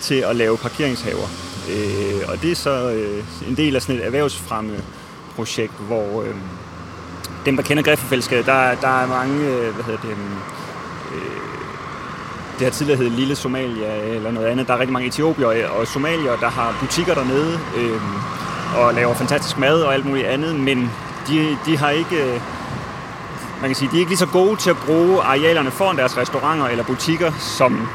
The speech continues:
man er på resten af Nørrebro. Øh, så, så det, vi egentlig er blevet hyret til, det er, det er at lave tre forskellige parkeringshaver, som skulle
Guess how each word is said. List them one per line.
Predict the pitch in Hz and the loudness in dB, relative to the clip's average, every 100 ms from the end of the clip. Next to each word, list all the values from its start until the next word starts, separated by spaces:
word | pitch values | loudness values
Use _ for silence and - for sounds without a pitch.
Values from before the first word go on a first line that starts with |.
| - | -2
man | 127 | 0
er | 139 | 0
på | 156 | 2
resten | 135 147 - | 4 2 0
af | 131 | -2
Nørrebro. | 135 151 147 143 131 127 | 2 2 0 -2 -4 -2
Øh, | 123 113 113 - - - | -2 0 -2 -4 -8 -8
så, | - 135 95 | -2 -2 0
så | - 139 | -4 0
det, | 165 165 | 2 4
vi | 175 165 | 4 4
egentlig | 170 143 127 | 2 0 0
er | 113 | -2
blevet | 127 127 131 | 0 -2 0
hyret | 175 170 | 0 0
til, | 151 | 0
det | 151 | -2
er, | 147 | 0
det | 156 | 2
er | |
at | 143 | 2
lave | 143 160 | 0 0
tre | 165 147 | 0 -2
forskellige | - - 139 127 | -2 -4 -2 -2
parkeringshaver, | 123 208 208 - 135 123 120 - - - - | -2 -2 -2 0 0 0 -2 -4 -10 -10 -8
som | - 139 | 0 0
skulle | 127 - - 135 127 | 0 -4 0 2 2